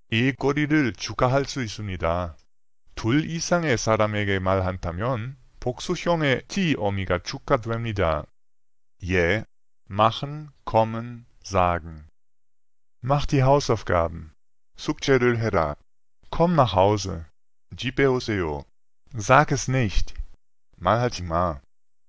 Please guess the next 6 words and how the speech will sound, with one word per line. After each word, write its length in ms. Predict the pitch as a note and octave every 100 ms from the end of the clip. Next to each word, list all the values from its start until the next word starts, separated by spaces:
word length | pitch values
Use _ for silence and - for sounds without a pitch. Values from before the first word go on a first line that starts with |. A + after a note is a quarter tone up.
| - - - -
강변화 680 | G#2+ C3+ D3 D3+ C#3 D3
동사라면 1000 | - C3+ C3+ B2 G2+ F#2 G#2+ C3+ F#2+ C#2+ -
현재형에서와 1120 | B2+ C#3+ D#3+ E3 - D#3 C3+ B2 C3 B2 G#2
같은 500 | E2+ - B2+ F#2+ -
모음 360 | G2 A#2+ C3+ D3+
변화가 560 | D3 C#3+ B2+ C3+ G#2+